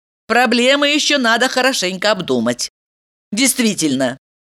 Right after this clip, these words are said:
не каждой твоей проблемой можно делиться с приличным человеком, тем более с матерым волком. Но ничего, чем-нибудь да и поделимся".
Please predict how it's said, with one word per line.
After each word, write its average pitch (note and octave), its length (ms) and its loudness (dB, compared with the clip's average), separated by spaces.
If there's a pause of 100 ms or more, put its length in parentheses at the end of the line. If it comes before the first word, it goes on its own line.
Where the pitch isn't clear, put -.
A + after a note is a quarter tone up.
(120)
не A#3+ 180 0
каждой A3 520 0
твоей B3+ 260 2
проблемой A#3 600 2
можно E3 360 -2
делиться D#3+ 460 -2
с - 60 -12
приличным E3+ 580 -4
человеком, C3+ 720 -2 (340)
тем B3+ 240 2
более G#3 300 4
с F3+ 80 2
матерым F#3 480 2
волком. B2+ 520 -2 (520)
Но F#4 120 -2
ничего, F3 580 0 (160)
чем-нибудь D#4 760 0
да F3+ 160 4
и A3+ 60 4
поделимся". C3+ 840 -2